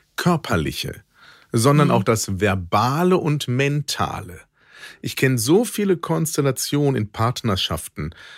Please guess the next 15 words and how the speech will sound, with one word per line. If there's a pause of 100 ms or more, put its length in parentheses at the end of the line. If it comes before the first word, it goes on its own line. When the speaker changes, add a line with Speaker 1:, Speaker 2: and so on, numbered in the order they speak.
(180)
Speaker 1:
wo
auch
die
Frau (400)
den
Partner (420)
öffentlich
niedermacht, (340)
ihn
vorführt
und
der
das
einfach
aushält.